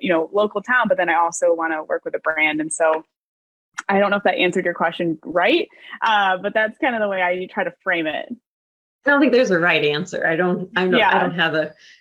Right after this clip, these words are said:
Speaker 2: a quiz for you today. So we're, we're just kind of talking. But yeah, that, I think you're absolutely right. When we think about, um, where the consumer is and the social responsibility,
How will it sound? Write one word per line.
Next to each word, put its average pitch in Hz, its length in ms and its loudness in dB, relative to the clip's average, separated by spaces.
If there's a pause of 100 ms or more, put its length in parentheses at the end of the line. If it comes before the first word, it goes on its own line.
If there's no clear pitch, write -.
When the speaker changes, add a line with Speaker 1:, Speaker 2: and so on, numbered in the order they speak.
Speaker 2:
a 190 140 2
quiz 175 340 2
for 202 120 -2
you 160 100 4
today. 147 320 2
So 165 240 0
we're, 175 360 0
we're 170 160 -4
just 180 260 -6
kind 165 180 0
of 165 60 -4
talking. 151 520 -2
But 170 200 2
yeah, 185 180 2
that, 196 320 0 (460)
I 220 60 4
think 254 140 4
you're 240 120 4
absolutely 185 480 0
right. 160 400 0
When 170 120 -4
we 165 120 -4
think 170 220 -4
about, 151 600 -2 (140)
um, 156 480 -4 (340)
where 185 280 4
the 180 80 4
consumer 175 520 -2
is 170 380 0
and 151 320 -6
the 160 80 -4
social 165 540 0
responsibility, 151 1200 -4